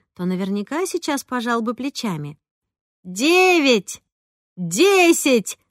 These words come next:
хором считали мои родственники. «Пора!»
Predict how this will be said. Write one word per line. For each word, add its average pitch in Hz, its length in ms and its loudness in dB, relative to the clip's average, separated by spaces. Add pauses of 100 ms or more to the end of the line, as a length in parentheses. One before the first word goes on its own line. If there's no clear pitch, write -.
(100)
хором 190 360 -4
считали 202 400 -6
мои 202 220 -2
родственники. 175 760 -6 (600)
«Пора!» 302 760 0